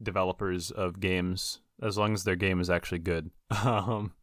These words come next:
and even, you know, developers of not good games that are genuinely trying. As long as the, the developers are genuinely trying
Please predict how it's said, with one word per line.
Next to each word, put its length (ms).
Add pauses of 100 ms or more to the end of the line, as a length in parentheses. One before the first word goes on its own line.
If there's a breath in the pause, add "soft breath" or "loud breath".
(460 soft breath)
and 120
even, 420
you 120
know, 100
developers 480
of 100
not 240
good 180
games 300
that 140
are 100
genuinely 460
trying. 340
As 80
long 140
as 80
the, 180
the 100
developers 440
are 100
genuinely 540
trying 420